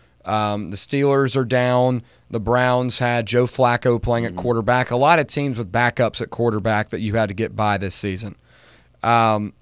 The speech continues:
Speaker 1: you know, I, I'm not saying that it is, it was their only opportunity, but I think if you look at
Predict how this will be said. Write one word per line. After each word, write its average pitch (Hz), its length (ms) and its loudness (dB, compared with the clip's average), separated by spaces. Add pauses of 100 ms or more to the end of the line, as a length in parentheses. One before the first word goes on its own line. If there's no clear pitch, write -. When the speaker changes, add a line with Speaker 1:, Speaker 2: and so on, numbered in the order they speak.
(340)
Speaker 1:
you 135 140 -2
know, 127 440 2
I, 120 160 -4
I'm 156 300 2
not 170 220 6
saying 147 400 2
that 127 160 0
it 127 120 0
is, 110 360 -2 (760)
it 135 160 0
was 123 240 0
their 117 220 -2
only 135 380 0
opportunity, 139 840 0 (380)
but 120 100 0
I 123 100 2
think 160 280 0
if 117 140 -2
you 120 140 -2
look 147 280 2
at 120 200 0